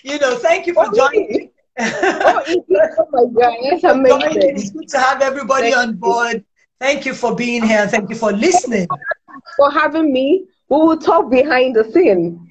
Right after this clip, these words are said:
Speaker 1: Yes, we will. <laughs> Have a
Speaker 2: Thank
Speaker 1: good
Speaker 2: you.
Speaker 1: evening.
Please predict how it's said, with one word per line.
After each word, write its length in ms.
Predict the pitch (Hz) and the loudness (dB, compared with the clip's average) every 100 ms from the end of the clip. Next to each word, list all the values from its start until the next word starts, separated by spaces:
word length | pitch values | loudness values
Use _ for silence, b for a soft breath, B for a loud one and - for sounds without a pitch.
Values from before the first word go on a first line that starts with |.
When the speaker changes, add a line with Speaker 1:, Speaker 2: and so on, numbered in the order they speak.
| 294 | 2
Speaker 1:
Yes, 480 | 320 311 285 - 262 | 4 4 4 0 -2
we 80 | 262 | 0
will. 440 | 302 311 294 - | 0 2 0 0
<laughs> 1400 | 523 415 - 466 - 294 - - - - - 571 - - | 0 0 0 -2 0 -2 -4 -4 -6 -6 -12 -12 -12 -8
Have 240 | 339 494 - | 0 0 2
a 40 | |
Speaker 2:
Thank 140 | 349 339 | 2 4
Speaker 1:
good 200 | 349 330 | 4 4
Speaker 2:
you. 100 | 302 | 2
Speaker 1:
evening. 720 | - - 294 269 254 226 | 0 -6 -6 -4 -2 -4